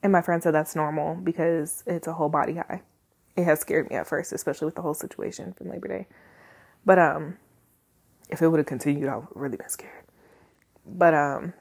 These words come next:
I can't never be fucking serious. But anyways, <clears throat> I'm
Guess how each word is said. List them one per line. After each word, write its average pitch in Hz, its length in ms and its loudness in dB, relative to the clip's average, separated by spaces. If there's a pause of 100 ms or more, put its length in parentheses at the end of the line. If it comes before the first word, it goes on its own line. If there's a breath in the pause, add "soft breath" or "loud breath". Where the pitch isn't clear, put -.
I 311 80 4
can't 233 220 6
never 220 200 8
be 220 140 4
fucking 202 280 4
serious. 151 520 6
But 285 160 6
anyways, 180 460 8 (1040 loud breath)
<clears throat> - 0 -
I'm 196 360 -2